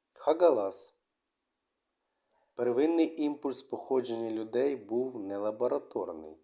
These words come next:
а космічно-стихійний. Природна сила, що ламала старі форми і давала нові. Райдо. Перевернута.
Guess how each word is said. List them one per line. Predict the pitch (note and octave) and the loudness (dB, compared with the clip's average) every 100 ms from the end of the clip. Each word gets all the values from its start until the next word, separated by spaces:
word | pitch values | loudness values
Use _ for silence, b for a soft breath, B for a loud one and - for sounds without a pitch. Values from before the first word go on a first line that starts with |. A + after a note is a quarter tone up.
| _ _ _ | _ _ _
а | F#2+ | -14
космічно-стихійний. | - G2 - G#2+ A#2 - B2+ B2 - B2 - G#2 D2+ C#2+ C#2+ _ _ _ _ _ | -8 -4 -4 -4 -8 -6 -6 -6 -10 -14 -10 -10 -12 -16 -20 _ _ _ _ _
Природна | - A2+ B2+ C3 A#2+ | -6 -2 0 0 -2
сила, | A2 - C3+ A#2+ | 0 2 2 0
що | - A2 | -2 -6
ламала | G#2 G2+ G2+ G#2+ A#2+ C3 B2 | -4 -4 -2 0 0 -2 -6
старі | - G#2 G2+ | -8 -6 -8
форми | F#2+ - G#2 A2 A#2 A2+ - | -10 -6 -4 -4 -4 -8 -12
і | F#2+ | -10
давала | F2 D#2+ E2+ F2+ | -8 -4 -4 -4
нові. | G2+ A2 E2 - - _ _ _ _ _ _ _ _ _ _ _ _ _ _ _ _ _ _ _ _ C3 | -8 -10 -12 -14 -20 _ _ _ _ _ _ _ _ _ _ _ _ _ _ _ _ _ _ _ _ 6
Райдо. | D3+ C#3 G#2 - E2+ - _ - | 10 12 10 0 -8 -10 _ -4
Перевернута. | D3+ E3 C3 G2 F2+ E2+ D#2 D#2+ D#2 | 4 4 4 0 -4 -10 -16 -18 -18